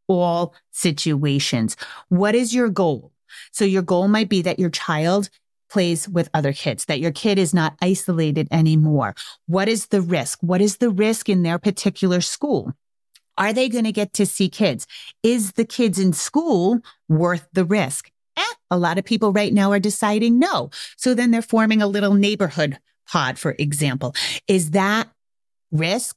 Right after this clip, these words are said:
Yeah, that risk now goes so far down. The reward is the same. They get the kid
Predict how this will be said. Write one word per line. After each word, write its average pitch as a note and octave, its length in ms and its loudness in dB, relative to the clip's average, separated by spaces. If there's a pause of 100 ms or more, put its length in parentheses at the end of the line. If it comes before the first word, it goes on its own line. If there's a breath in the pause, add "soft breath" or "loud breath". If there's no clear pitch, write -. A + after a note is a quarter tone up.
(140)
Yeah, A3+ 200 0
that E3 240 -6
risk G3 320 -2
now F3+ 220 4
goes E3+ 300 0
so A3+ 440 2
far F3 360 0
down. G3+ 640 0
The F3+ 160 0
reward G3 680 2
is F3 160 0
the F#3 100 0
same. D#3 360 0
They D#3+ 180 0
get D3+ 300 -2
the D3 80 0
kid B3 400 -2